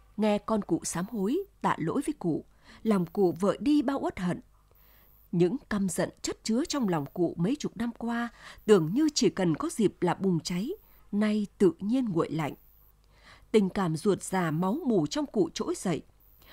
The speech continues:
Bổn phận và trách nhiệm mà các bậc tiền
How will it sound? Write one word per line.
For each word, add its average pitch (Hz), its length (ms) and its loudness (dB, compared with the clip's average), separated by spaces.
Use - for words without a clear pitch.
Bổn 190 200 4
phận 170 320 -2
và - 100 -8
trách - 240 -10
nhiệm 170 220 2
mà 180 260 0
các - 200 -8
bậc 185 220 -4
tiền 165 160 0